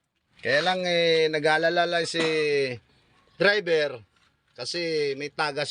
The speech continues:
yung kanyang exhaust manifold, number one. Okay, kunin mo na toolbox, Toy. At ibababa natin yung valve cover. Dudukutin lang po namin, oh. Ayan, makaya naman dukutin yan.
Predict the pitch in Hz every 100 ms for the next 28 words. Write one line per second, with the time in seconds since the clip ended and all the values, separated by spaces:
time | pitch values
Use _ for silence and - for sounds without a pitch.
0 | 143 117 123 135 127 117 - 151 139 123
1 | - - 110 104 127 117 101 107 139 127
2 | 123 120 151 147 - _ _ _ - 165
3 | 180 - _ _ - - 180 214 226 220
4 | 214 - 226 156 - - - _ _ -
5 | - - - 139 143 156 160 151 151 147
6 | 143 143 135 143 123 - - - - -
7 | - - - 131 147 170 175 180 175 170
8 | 180 175 180 180 165 170 - - - -
9 | - - - - - - - - - -
10 | - - 107 110 135 123 117 123 120 123
11 | 139 147 151 147 139 139 143 143 139